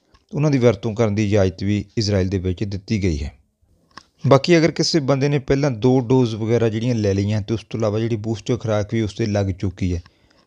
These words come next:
ਫਿਰ ਵੀ ਕਈ ਵਾਰ ਉਹ ਬੰਦਾ ਜਿਹੜਾ ਸਪੋਜ਼ ਕਰੋ ਕਿ ਓਮੀਕਰੋਨ ਦੇ ਜਿਹੜਾ ਟੱਚ ਦੇ ਵਿੱਚ ਆ ਜਾਂਦਾ ਹੈ,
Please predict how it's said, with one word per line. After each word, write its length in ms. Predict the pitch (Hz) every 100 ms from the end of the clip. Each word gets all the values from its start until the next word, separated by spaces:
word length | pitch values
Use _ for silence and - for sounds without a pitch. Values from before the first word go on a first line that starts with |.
| _
ਫਿਰ 200 | 147 147
ਵੀ 100 | 143
ਕਈ 220 | - 127
ਵਾਰ 160 | 120 123
ਉਹ 100 | 127
ਬੰਦਾ 280 | 120 107 110
ਜਿਹੜਾ 200 | 110 113
ਸਪੋਜ਼ 400 | - - 123 113
ਕਰੋ 280 | 107 104 104
ਕਿ 120 | 117
ਓਮੀਕਰੋਨ 520 | 113 113 101 110 107
ਦੇ 100 | 101
ਜਿਹੜਾ 220 | 101 107
ਟੱਚ 280 | 101 101 98
ਦੇ 120 | 98 101
ਵਿੱਚ 220 | 98 - -
ਆ 80 | 101
ਜਾਂਦਾ 280 | 92 87 78
ਹੈ, 160 | 76